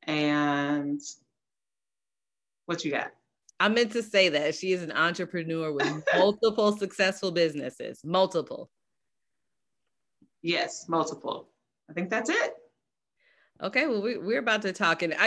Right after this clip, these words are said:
Speaker 2: I guess today, you know, I, I wanna be a professional podcaster, but that's hard when it's like your, like, almost like your sister you're talking to. <laughs> So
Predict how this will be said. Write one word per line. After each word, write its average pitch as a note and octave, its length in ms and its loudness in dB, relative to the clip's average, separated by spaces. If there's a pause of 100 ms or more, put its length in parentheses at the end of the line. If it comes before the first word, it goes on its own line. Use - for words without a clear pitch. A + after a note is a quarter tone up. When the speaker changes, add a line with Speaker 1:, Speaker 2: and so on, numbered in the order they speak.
(160)
Speaker 2:
I F3 60 2
guess C4 260 4
today, G#3+ 720 4 (340)
you F#3 100 -6
know, F#3 240 2
I, F3+ 120 2
I F#3 100 0
wanna B3 260 2
be B3+ 140 2
a A#3 60 6
professional F#3 600 -4
podcaster, F#3+ 960 -2 (360)
but F3 120 0
that's G#3 220 4
hard F#3 360 2
when E3 140 -4
it's D#3 160 -6
like D#3+ 220 -2
your, D3 320 0 (200)
like, C#3+ 300 -6 (640)
almost D#3 320 -4
like D3+ 160 -4
your D3+ 120 0
sister D3 380 -8
you're C#3+ 160 -4
talking D3+ 340 -4
to. A#3 480 2
<laughs> - 60 0
So B3+ 400 6